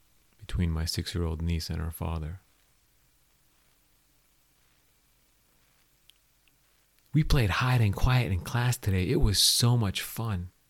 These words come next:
We got to hide under desks and lock the doors.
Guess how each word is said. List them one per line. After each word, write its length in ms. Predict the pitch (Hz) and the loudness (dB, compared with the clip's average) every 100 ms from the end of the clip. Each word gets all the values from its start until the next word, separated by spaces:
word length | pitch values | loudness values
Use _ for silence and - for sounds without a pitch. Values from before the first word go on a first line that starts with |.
| _ _ _ _ - | _ _ _ _ -4
We 80 | 131 | 0
got 180 | 143 - | 0 0
to 60 | |
hide 420 | 95 - 110 110 | -4 -2 0 0
under 180 | 110 101 | 0 -2
desks 600 | 82 98 104 - - - - - - | 0 0 0 -2 -6 -8 -8 -14 -10
and 200 | 92 90 | -4 -2
lock 240 | 95 95 | 0 0
the 100 | - | 0
doors. 560 | 87 98 98 107 110 117 | 0 2 4 4 2 -2